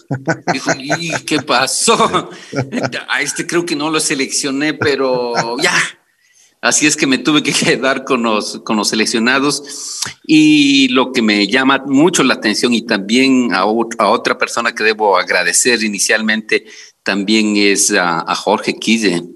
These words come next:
porque me acuerdo que él era un ex militar. La primera convocatoria que nos hizo fue a la tercera zona militar, Rey, en Cuenca.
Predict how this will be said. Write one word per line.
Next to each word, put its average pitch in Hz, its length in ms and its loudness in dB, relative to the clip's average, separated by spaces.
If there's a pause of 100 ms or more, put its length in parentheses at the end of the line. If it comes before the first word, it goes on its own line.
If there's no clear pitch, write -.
(360)
porque 98 580 2
me 101 140 2
acuerdo 131 520 2
que 95 480 2
él 113 120 2
era 131 180 2
un 113 140 0
ex 117 180 -2
militar. 110 560 0
La 98 160 -2
primera 117 300 0
convocatoria 120 760 0 (400)
que 110 120 -4
nos 104 180 0
hizo 139 240 0
fue 127 220 0
a - 20 0
la 110 100 0
tercera 120 380 0
zona 123 240 0
militar, 101 500 -2
Rey, 120 140 2
en 92 80 -2
Cuenca. 127 480 -2